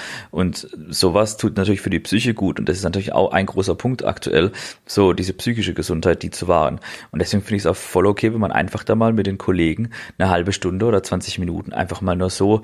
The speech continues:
Smalltalk hält über Skype oder eine Videokonferenz oder die einfach mal anruft.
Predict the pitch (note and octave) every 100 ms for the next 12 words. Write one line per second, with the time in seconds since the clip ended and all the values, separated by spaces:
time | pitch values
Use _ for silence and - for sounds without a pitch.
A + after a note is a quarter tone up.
0 | - - - G#2+ A#2 A#2+ A#2 - E2 E2
1 | G#2+ G#2+ G#2 F2+ F2 - E2+ E2 D#2 -
2 | F2 E2+ F2 - E2+ E2 D#2+ - E2+ D2+
3 | E2 F#2 - G#2 G2+ F2+ -